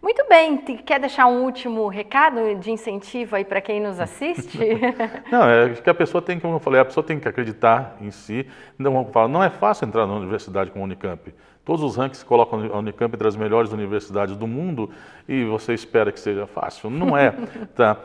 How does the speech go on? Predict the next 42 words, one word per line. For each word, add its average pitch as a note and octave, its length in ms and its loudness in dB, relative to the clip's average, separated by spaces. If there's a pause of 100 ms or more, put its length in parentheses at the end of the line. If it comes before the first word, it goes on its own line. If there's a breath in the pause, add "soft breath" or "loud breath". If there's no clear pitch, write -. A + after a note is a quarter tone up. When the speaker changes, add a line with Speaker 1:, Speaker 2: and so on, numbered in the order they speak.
(140)
Speaker 2:
Mas, E3 320 2
veja, D3+ 360 4
é, A2+ 180 4
tudo A#2 300 -6
depende F3+ 680 2 (280)
da D#3+ 120 6
vontade. D#3 440 2
A B2 40 2
gente - 180 -8 (100)
oferece C#3+ 640 2
a D3+ 100 4
isenção. C#3 600 -2 (340 loud breath)
Tá? G2 180 0 (180 loud breath)
Depois C3+ 360 2
você D3+ 240 -2
tem D3 200 -2
aqui C#3 160 -4
dentro C#3 460 -4
onde C3+ 160 -4
oferece C3 240 -2
possibilidades B2+ 720 2
de B2 80 -10
permanência. A#2+ 800 -2 (360 loud breath)
Então B2+ 160 0
a D3+ 40 2
pessoa, F3 380 -2
a - 480 -12
gente D#3 140 -12
sabe F3 180 0
que, - 100 -2
embora B2 480 0
tenha B2+ 160 -4
dificuldade, A#2 460 -4
mas B2+ 180 -4
na B2+ 240 4
hora D3 160 8
do C3+ 80 4
vestibular A#2+ 500 0
a E3+ 40 0
gente E3+ 160 -4
oferece D3 320 -2
bonificação. C3+ 760 -4